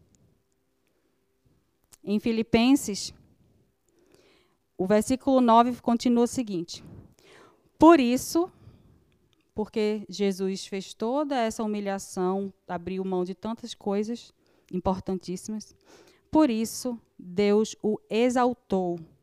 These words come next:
à mais alta posição e deu-lhe o nome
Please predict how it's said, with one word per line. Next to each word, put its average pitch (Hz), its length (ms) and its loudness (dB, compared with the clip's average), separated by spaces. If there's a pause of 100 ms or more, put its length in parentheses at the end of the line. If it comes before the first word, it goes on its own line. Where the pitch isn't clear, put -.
(560)
à 202 160 2
mais 220 400 2
alta 247 340 4
posição 226 720 -2 (840)
e 208 80 -2
deu-lhe 233 580 8
o 247 140 4
nome 202 580 4